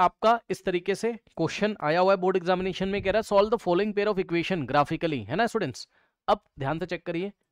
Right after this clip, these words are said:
देखिए, पहले हम लोग फर्स्ट इक्वेशन लेंगे बच्चों, यहाँ पर आपका टू एक्स प्लस थ्री वाई is equals to twelve, है ना? And जो सेकंड इक्वेशन है यहाँ पर स्टूडेंट्स, अगर आप देखोगे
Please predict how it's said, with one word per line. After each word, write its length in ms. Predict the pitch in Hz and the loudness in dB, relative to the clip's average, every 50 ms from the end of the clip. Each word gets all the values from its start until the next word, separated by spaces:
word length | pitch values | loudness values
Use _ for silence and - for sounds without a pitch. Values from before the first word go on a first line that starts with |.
| _ - | _ -8
देखिए, 240 | 143 139 127 127 104 | -6 -6 -6 -6 -8
पहले 260 | - - 151 151 165 | -6 -4 -2 0 0
हम 100 | 180 185 | 0 0
लोग 100 | 190 190 | 0 0
फर्स्ट 240 | - - 196 - - | 2 0 0 0 -2
इक्वेशन 340 | 185 175 185 175 - 196 190 | -4 -4 -4 -4 -2 -2 -2
लेंगे 220 | 190 196 196 196 | 0 0 -2 -2
बच्चों, 260 | 190 190 - - 196 | -4 -4 -4 -2 -2
यहाँ 120 | 196 190 185 | 0 0 0
पर 180 | 185 208 208 - _ _ _ _ _ _ _ _ _ _ - | -2 -4 -6 -8 _ _ _ _ _ _ _ _ _ _ -2
आपका 340 | 143 - _ - 131 120 104 - _ - | -2 -2 _ -4 -6 -6 -6 -8 _ 0
टू 120 | 160 165 | 4 4
एक्स 260 | 190 214 208 - - - - _ _ _ _ _ _ - | 4 4 2 -2 -12 -18 -20 _ _ _ _ _ _ 0
प्लस 400 | 165 196 208 - - - - - _ _ _ _ _ _ _ _ _ _ _ _ - | 2 2 0 0 -4 -16 -18 -20 _ _ _ _ _ _ _ _ _ _ _ _ -10
थ्री 160 | - 165 185 | -6 -4 0
वाई 220 | 190 196 190 202 208 - _ - | 2 4 4 4 2 0 _ -10
is 160 | 156 123 139 | -10 -8 -6
equals 260 | 151 - 190 190 - | -4 -2 -4 -4 -4
to 140 | - 202 196 | -4 -6 -4
twelve, 280 | - 202 202 208 214 208 - - _ _ _ _ _ _ _ _ _ _ - | 0 2 2 2 0 -2 -8 -18 _ _ _ _ _ _ _ _ _ _ -4
है 60 | 160 | -2
ना? 140 | 214 202 156 | 0 -2 -2
And 260 | - 165 165 139 117 104 | -2 -2 -2 -2 -4 -4
जो 80 | - 147 | -6 -6
सेकंड 320 | - - 170 - 214 214 | -4 -4 -2 -2 -2 -4
इक्वेशन 420 | 208 208 202 196 185 - - 202 196 | -2 -2 -2 -2 -2 -2 -2 -2 -2
है 60 | 190 | 0
यहाँ 140 | 185 180 175 | 0 0 0
पर 140 | 180 180 170 | 0 -2 -6
स्टूडेंट्स, 420 | - - 165 180 202 214 - - | -6 -6 -4 -4 -4 -6 -8 -10
अगर 200 | 151 151 156 160 | -8 -4 -2 0
आप 80 | 160 156 | 0 0
देखोगे 440 | 151 160 147 - 185 165 165 196 | -2 -4 -4 -4 -4 -4 -4 -8